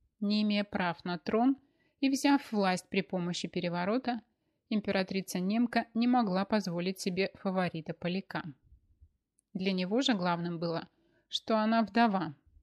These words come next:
а значит, может выйти замуж снова. Станиславу была дорога не Екатерина, императрица Российской империи, а Катя женщина. Понятовский писал,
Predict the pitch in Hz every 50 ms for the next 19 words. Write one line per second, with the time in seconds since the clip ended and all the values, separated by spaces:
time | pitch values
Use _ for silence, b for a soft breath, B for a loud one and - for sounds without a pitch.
0 | _ _ _ _ _ - 185 180 175 196 202 214 226 - 269 254 - 214 185 185
1 | 185 208 202 - - 180 170 - - 202 - _ - 160 - 175 170 170 185 -
2 | - - - 190 180 165 160 151 156 - - _ _ _ _ _ _ _ _ _
3 | _ _ _ _ _ _ _ _ _ _ - - 262 254 262 262 - 294 285 330
4 | 320 302 262 226 220 214 226 247 233 226 220 226 220 220 214 226 226 - - 214
5 | 208 208 208 202 - 208 208 - 233 240 294 320 285 233 - 190 190 185 - 180
6 | 180 180 175 180 180 175 - - 185 175 180 180 - 190 - - - 185 180 175
7 | 175 - 190 180 175 - 170 160 175 - _ _ _ _ _ _ 247 262 277 320
8 | - - - - 190 196 - - 208 202 - 208 185 175 170 - - - 170 170
9 | 165 160 165 151 - _ - _ _ _ _ _ _ _ _ _ - 190 185 185
10 | 180 - 240 262 247 - - 220 - 214 190 - - 220 226 226 -